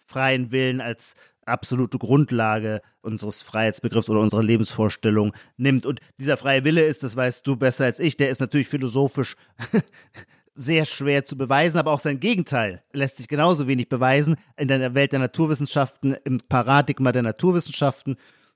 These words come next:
gibt es natürlich keinen freien Willen, sondern nur die eiserne Notwendigkeit, den Determinismus. Und das, was aber dann den Menschen ausmacht,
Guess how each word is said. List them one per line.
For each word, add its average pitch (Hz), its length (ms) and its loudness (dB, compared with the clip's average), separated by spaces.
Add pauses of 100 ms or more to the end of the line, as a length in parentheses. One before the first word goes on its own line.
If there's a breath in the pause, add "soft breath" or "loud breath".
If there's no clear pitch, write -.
(180 soft breath)
gibt - 240 0
es 131 80 -2
natürlich 123 280 2
keinen 131 220 4
freien 120 340 2
Willen, 127 180 4
sondern 120 240 2
nur 123 120 4
die 120 140 0
eiserne 120 380 2
Notwendigkeit, 139 720 2
den 120 120 -2
Determinismus. 127 960 0 (640)
Und 120 140 -2
das, 135 140 2
was 127 140 -2
aber 127 140 0
dann 127 140 2
den 120 100 2
Menschen 127 300 -2
ausmacht, 135 600 -2